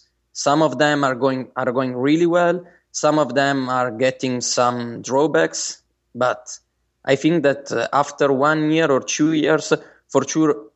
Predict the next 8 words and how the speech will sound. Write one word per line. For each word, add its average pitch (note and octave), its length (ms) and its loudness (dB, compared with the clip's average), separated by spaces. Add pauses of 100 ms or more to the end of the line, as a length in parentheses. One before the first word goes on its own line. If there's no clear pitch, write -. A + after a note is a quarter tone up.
(140)
even D3+ 340 0
these D3 220 0
trends C3+ 400 0
will B2 200 -2
be B2+ 260 0
really B2+ 260 2
stable. A2 560 -2
So B2 560 -2